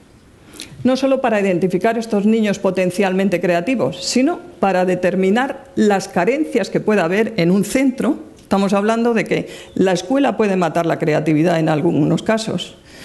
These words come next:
Pues detectar centros, detectar sujetos, detectar personas para las cuales un programa de entrenamiento de la creatividad podría ser,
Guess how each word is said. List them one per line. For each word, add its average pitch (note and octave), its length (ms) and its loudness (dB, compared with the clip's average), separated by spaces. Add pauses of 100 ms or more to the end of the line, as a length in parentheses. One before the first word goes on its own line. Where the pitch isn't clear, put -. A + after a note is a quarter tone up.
(340)
Pues A3 260 0 (1120)
detectar G#3+ 760 -2 (140)
centros, B3 580 0
detectar F3+ 800 -2
sujetos, B3 640 -2
detectar A3+ 540 -2
personas A#3+ 680 -2 (640)
para G#3 240 0
las G3 180 0
cuales C4 520 -2 (260)
un B3+ 220 4
programa A3+ 500 2
de F3+ 80 2
entrenamiento F3+ 640 2
de G#3 80 2
la F3 140 0
creatividad F#3 720 0 (360)
podría G#3+ 380 2
ser, A#3 480 0